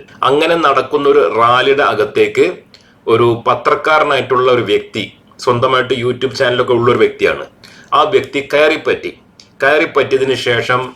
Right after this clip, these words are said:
അമിത്ഷായുടെ പ്രസംഗം അവിടെ നടന്നുകൊണ്ടിരിക്കുകയാണ്. ആ സമയത്ത് മൂപ്പര് ഇങ്ങനെ ജനങ്ങളുടെ ഇടയിൽ കൂടെ ഇങ്ങനെ അവരോട് ഓരോ ചോദ്യം ചോദിക്കുകയാണ്. മൂപ്പര് ചോദിക്കുന്ന ചോദ്യം പ്രധാനമായിട്ടും ഈ ഒരു, "നിങ്ങൾ എന്തിനാണ് വന്നത്?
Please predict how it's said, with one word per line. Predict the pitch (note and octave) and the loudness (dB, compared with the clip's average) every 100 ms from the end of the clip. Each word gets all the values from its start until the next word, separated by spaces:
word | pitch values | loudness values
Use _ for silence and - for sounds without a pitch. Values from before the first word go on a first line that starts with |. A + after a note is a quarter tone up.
| - | -2
അമിത്ഷായുടെ | A2+ B2 A#2+ D3 D3 | 0 0 0 -2 -2
പ്രസംഗം | C3 C#3 | -2 0
അവിടെ | C3+ C#3 | 2 2
നടന്നുകൊണ്ടിരിക്കുകയാണ്. | B2+ A#2+ C#3 C#3 B2 G#2 G#2+ C3+ - - - B2 | 2 2 2 0 -4 -2 -4 -4 -12 -20 -4 0
ആ | |
സമയത്ത് | C#3 C#3+ C3 C#3 | 0 0 0 0
മൂപ്പര് | B2+ B2 B2+ | -2 0 0
ഇങ്ങനെ | B2+ B2+ | 2 0
ജനങ്ങളുടെ | A2+ A2+ A2+ B2 A#2+ | 0 0 0 0 2
ഇടയിൽ | G#2+ A2+ | 2 2
കൂടെ | A2+ A2+ | 0 0
ഇങ്ങനെ | A2+ A2+ | 0 0
അവരോട് | A2+ A2 A#2 A#2 | 0 2 2 4
ഓരോ | A#2 A2+ | 4 2
ചോദ്യം | A2+ C#3 C#3+ C#3 | 4 2 4 2
ചോദിക്കുകയാണ്. | A#2 F#2+ F#2 D2+ - _ _ - | 0 0 -4 -6 -8 _ _ -4
മൂപ്പര് | C3 D#3 D3 | -2 0 2
ചോദിക്കുന്ന | D3 D3+ D3+ E3 E3 | 2 2 -2 0 0
ചോദ്യം | E3 C#3 C#3 C3+ C#3+ D3 D3 _ - | 0 2 4 4 2 0 -8 _ -4
പ്രധാനമായിട്ടും | A2+ A#2+ C3+ C#3 C3 C3 A#2 B2+ B2+ B2+ _ _ _ _ A2+ | -2 0 0 0 0 -2 -2 -4 -4 -8 _ _ _ _ -4
ഈ | A#2 A#2+ A#2 A#2+ | -2 0 -2 2
ഒരു, | A2+ A2 G#2+ | 4 4 2
"നിങ്ങൾ | A#2+ C#3 | 2 2
എന്തിനാണ് | A#2+ C#3+ C#3+ | 2 0 2
വന്നത്? | C3 G#2 F#2 G#2 G#2 F#2+ | 2 2 0 0 0 0